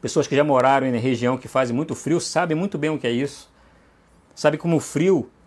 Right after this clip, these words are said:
se você não tiver muito bem agasalhado, faz com que os seus dentes batam um no outro. Esse, essa ideia aqui do ranger de dentes tem a ver com julgamento.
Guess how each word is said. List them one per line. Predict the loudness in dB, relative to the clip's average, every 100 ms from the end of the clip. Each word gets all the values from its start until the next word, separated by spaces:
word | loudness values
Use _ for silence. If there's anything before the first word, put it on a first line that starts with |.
| _
se | -10 -2
você | 0 0
não |
tiver | 0 0
muito | 0 0
bem | -2 -2
agasalhado, | 2 0 2 0 2 2 0 -6
faz | -2 0 0
com | -2
que | -2 0
os | 0
seus | 0 0 0
dentes | 0 0 -2 -4
batam | 2 4 4 0
um | -2
no | 0 2
outro. | 2 2 -2 0
Esse, | 2 2 -2 -6
essa | 0 2 2 0
ideia | -6 -2 0 2 2
aqui | -2 -4 -6 -6 _ _ _ _ -2
do | 2
ranger | 4 4 2 2
de | 0
dentes | 0 -2 -2
tem | -2 -2
a |
ver | 0 -4
com | -2 -2
julgamento. | -2 -4 -2 -2 0 0 0 -2 -6